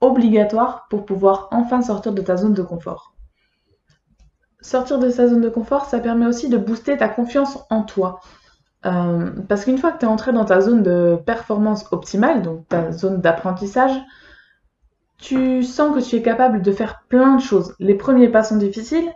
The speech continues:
mais ensuite c'est vraiment un vrai booster que tu vas ressentir. Euh, tu vas repousser tes limites, et puis tu ne peux qu'être fier de toi pour tout le chemin parcouru aussi.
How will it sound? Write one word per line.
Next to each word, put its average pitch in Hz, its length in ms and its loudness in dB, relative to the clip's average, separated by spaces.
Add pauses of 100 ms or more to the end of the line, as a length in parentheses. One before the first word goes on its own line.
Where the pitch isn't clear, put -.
mais 208 160 2
ensuite 226 300 -4
c'est 202 140 -2
vraiment 226 460 0
un 175 200 -4
vrai 202 300 2
booster 214 680 0 (580)
que - 100 -8
tu 196 120 -6
vas 208 120 0
ressentir. 208 600 -4 (720)
Euh, 175 360 -2
tu - 140 -8
vas 185 100 2
repousser 208 400 -2
tes 240 120 0
limites, 285 540 0 (520)
et 196 120 0
puis 262 140 -6
tu 247 120 0
ne 196 60 4
peux 196 160 4
qu'être 254 360 2
fier 220 220 -2
de 196 80 2
toi 247 280 0
pour 202 160 -10
tout 247 100 -2
le 240 60 2
chemin 220 320 -2 (100)
parcouru 240 440 -2
aussi. 202 380 -6